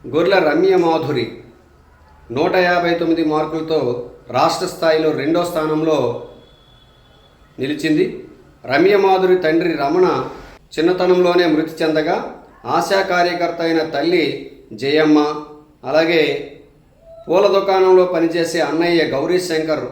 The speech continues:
ఆమెను చదివించారు. డిగ్రీ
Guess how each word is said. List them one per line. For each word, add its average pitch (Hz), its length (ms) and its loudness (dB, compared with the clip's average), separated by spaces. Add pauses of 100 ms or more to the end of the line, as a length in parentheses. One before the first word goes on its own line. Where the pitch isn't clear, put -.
(280)
ఆమెను 147 260 0
చదివించారు. 147 800 -2 (640)
డిగ్రీ 165 800 2